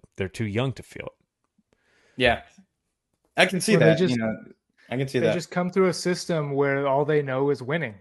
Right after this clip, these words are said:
Speaker 3: That's what they try to teach at every single level. You see, I'm just using the Cubs as an example. The Cubs single A won, won it last year. They're double A won it this year. And that you just teach these kids winning ways.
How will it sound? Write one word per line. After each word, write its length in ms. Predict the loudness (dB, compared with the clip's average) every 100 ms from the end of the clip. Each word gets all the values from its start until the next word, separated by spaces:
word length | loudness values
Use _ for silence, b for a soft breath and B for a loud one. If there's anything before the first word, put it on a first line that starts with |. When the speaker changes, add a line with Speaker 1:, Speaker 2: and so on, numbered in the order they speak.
| -12
Speaker 3:
That's 280 | -12 -10
what 300 | -8 -8 -10 -12
they 120 | -10
try 220 | -8 -8
to 120 | -8 -10
teach 420 | -8 -8 -8 -8
at 200 | -8 -6
every 240 | -6 -6
single 320 | -6 -4 -2
level. 240 | 0 0 -2
You 160 | -8
see, 400 | -10 -8 -8 -8 -14 b b b b b -14
I'm 120 | -12
just 160 | -10 -10
using 220 | -10 -8
the 80 | -10
Cubs 280 | -6 -6 -4
as 100 | -8
an 60 | -8
example. 360 | -6 -6 -6
The 80 | -8
Cubs 240 | 0 0 0
single 380 | 2 4 6
A 100 | 6
won, 380 | 4 2 -2 -4
won 260 | 0 0 0
it 100 | 0
last 340 | 0 -2 -4 -4
year. 120 | -2
They're 160 | 0 4
double 340 | 4 4 2
A 80 | 2
won 280 | 2 0 -2
it 120 | 0
this 300 | 0 0 -6
year. 380 | -6 -6 -8 -14 _ _ _ _ _ _ -16
And 340 | -14 -12 -10
that 140 | -10 -8
you 100 | -8
just 240 | -8 -12 -8
teach 380 | -6 -6 -8
these 220 | -8 -8 -8
kids 520 | -2 -2 -2 -10 -16
winning 440 | -6 -4 -2 -4 -6
ways. 520 | -6 -8 -14 -20